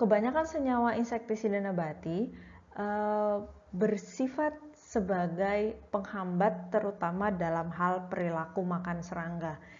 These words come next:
Jadi, eh, senyawa-senyawa tumbuhan itu sebagian besar dapat menyebabkan serangga menjadi, eh, kacau perilaku makannya. Jadi, atau malah berubah dengan cara misalnya, eh, racun kontak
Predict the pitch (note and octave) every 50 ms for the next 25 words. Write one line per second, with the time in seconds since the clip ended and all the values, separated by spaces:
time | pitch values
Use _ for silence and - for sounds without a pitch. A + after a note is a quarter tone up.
0 | - - - _ - - G3 F#3 F3+ F3+ G#3+ A3+ A#3+ B3 A#3+ - - - G3 F#3+
1 | F#3+ F#3 F#3+ - A3 G#3+ G#3+ G#3+ A3+ B3+ C4+ C4 A#3+ A#3 A#3 A3+ A3 A3 G#3+ A3
2 | G#3+ G#3 G3 G3 G3 G#3 G3 G3 G3+ G3+ G3+ - - - C4 C#4 D4+ E4 F4 -
3 | - - - - - - - - G#3+ G3+ G3+ F#3+ F3+ F3+ G3+ G3 G3 G3+ A3 B3+
4 | B3 - A3 G3 G3 G#3+ A#3 A3+ G#3+ F3+ F3+ E3+ E3+ F3 - - A#3 A#3+ - -
5 | G#3+ G3+ G3 G3 F3 F3+ F3 F3+ F3+ - - G#3 G#3+ G#3+ G#3+ G#3+ G3 F#3 F3 F3
6 | F3 F3 F#3 F#3+ G#3 G#3 G3 G3 F#3+ F3+ F3 F#3 E3+ E3+ D#3+ D#3 F3+ F#3 G3 G3+
7 | G3+ - - - - - - - F3 E3+ E3+ E3 - - A#3+ A#3 A3+ - - -
8 | - - B3+ C4 C4 C4+ C#4 C4+ - - A#3 G#3+ G#3 G3+ G3+ G3 G3 - G#3+ G#3
9 | G3+ F#3+ F#3 G3 F#3 F3 E3+ D#3+ D3+ C#3 - - - - - - - - F3+ F3
10 | F3 G#3+ G3 G3 - A3 A3 G3+ F#3+ F#3+ G3 F#3 D#3+ F3 F3 F3+ F3+ E3 F#3 E3+
11 | F3 - - - - - - - - - - - - F#3+ F3+ F#3 F#3 F#3 F3 F#3+
12 | F3 E3+ F3 G3+ A3 A#3 B3+ A#3+ A3 A3 - F3 E3+ E3+ F3 F#3 G#3 G#3 G3 F#3
13 | F3 F3+ F3 - - - - _ _ - F#3 F3 E3+ E3+ E3+ E3+ F3 F#3+ G3+ F#3+
14 | - A#3+ A3+ G#3+ G#3 G3+ G3 F#3 F#3 E3+ D3 -